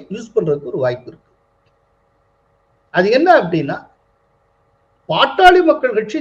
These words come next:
திட்டவட்டமாக என் டி ஏவில் தான் இருக்கிறது என்பதை உறுதி செய்து திட்டவட்டமான அறிக்கை வெளியிட்டால், அதை கன்ஃபார்ம் பண்ணினால்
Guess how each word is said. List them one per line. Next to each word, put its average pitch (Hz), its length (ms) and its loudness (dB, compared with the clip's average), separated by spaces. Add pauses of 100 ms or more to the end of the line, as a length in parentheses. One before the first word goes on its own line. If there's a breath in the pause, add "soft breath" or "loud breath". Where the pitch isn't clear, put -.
திட்டவட்டமாக 226 760 2 (140)
என் 185 200 0
டி 262 160 -8
ஏவில் 220 320 2
தான் 226 140 2 (100)
இருக்கிறது 262 640 2
என்பதை 175 340 -4
உறுதி 180 340 -8
செய்து 117 360 -14 (1400)
திட்டவட்டமான 294 760 6
அறிக்கை 226 420 2
வெளியிட்டால், 139 560 -4 (880)
அதை 165 200 2 (140)
கன்ஃபார்ம் 330 600 4
பண்ணினால் 208 420 2